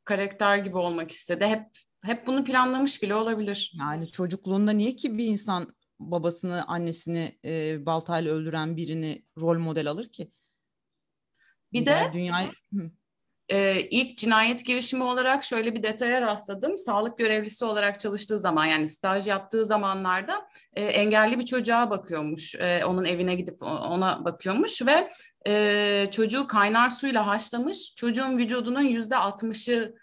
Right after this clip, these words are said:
Speaker 1: e, kaynar sudan dolayı tahriş olmuş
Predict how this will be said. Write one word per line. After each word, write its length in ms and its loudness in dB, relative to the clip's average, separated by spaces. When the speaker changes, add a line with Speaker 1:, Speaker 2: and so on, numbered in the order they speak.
Speaker 1:
e, 460 -2
kaynar 380 -2
sudan 380 -2
dolayı 500 -2
tahriş 440 -2
olmuş 460 -2